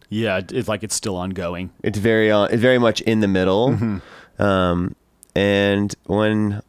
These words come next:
Speaker 2: I took this confession a year ago, about a year ago,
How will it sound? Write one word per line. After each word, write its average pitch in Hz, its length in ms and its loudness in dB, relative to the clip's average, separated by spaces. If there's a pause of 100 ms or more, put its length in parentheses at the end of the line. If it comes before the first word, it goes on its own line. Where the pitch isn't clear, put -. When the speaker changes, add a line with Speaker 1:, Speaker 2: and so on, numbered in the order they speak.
Speaker 2:
I - 60 -2
took 151 220 -2
this 143 160 -4
confession 113 500 0
a 90 60 0
year 113 340 2
ago, 92 640 0 (1040)
about 92 580 2
a 85 80 0
year 104 220 2
ago, 85 400 -2